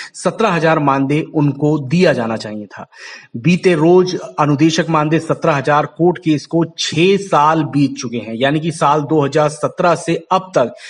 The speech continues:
छह साल बीत चुके हैं और अनुदेशक अभी भी उसी स्थिति में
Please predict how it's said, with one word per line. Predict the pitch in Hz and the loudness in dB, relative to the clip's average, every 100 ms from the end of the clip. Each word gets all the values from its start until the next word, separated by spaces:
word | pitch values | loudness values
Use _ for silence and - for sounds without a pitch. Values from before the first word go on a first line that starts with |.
| - - - | -20 -12 -4
छह | - 233 | 2 2
साल | 240 202 202 | 4 2 2
बीत | 180 185 | 0 -2
चुके | 180 156 | -4 -2
हैं | 175 180 | 0 2
और | - 160 | 2 0
अनुदेशक | 160 156 156 156 165 - | 2 2 2 2 -2 -4
अभी | 143 156 160 | -2 0 0
भी | 165 160 | 0 -2
उसी | 135 - 160 | -6 -4 -6
स्थिति | 285 - - 131 | -6 -8 -4 0
में | 139 | 0